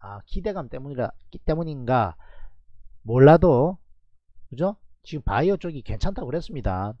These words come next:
돌려내고 있어요. 전 거의 대부분 종목들이. 신라젠 어저께, 어, 한번 휘청거렸고요.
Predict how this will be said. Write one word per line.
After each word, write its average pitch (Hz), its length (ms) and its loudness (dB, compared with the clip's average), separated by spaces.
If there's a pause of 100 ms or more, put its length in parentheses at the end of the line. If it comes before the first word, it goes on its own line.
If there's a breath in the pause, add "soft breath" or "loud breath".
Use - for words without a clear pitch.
(140)
돌려내고 131 500 -4
있어요. 120 380 -4
전 107 240 -10 (280 soft breath)
거의 110 460 -4 (160)
대부분 113 440 -2 (120)
종목들이. 113 600 0 (3500)
신라젠 151 420 -6
어저께, 113 580 -6
어, 92 600 -10 (220)
한번 110 240 -4
휘청거렸고요. 110 880 -6